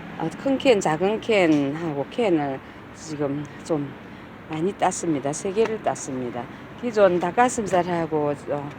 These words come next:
어, 저 생선 애 말고 이래 아이들 조금 제가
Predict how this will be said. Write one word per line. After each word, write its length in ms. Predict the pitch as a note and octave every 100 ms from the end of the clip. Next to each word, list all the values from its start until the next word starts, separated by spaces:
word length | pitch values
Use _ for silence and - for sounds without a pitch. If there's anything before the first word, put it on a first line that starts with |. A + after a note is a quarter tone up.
| - - - - - -
어, 440 | F3 E3 D#3 D#3 D#3
저 400 | E3+ D#3 D3 C#3+ - - - - - - - - - - - - - - - - -
생선 600 | G3+ F#3 - A#3+ A#3 A3 G3+
애 120 | E3 D3 -
말고 480 | - E3 D#3+ E3+ F3
이래 200 | E3 D#3
아이들 420 | G3+ F#3 D3+ C#3+
조금 300 | B2+ - D#3+
제가 320 | D3+ D#3+ C#3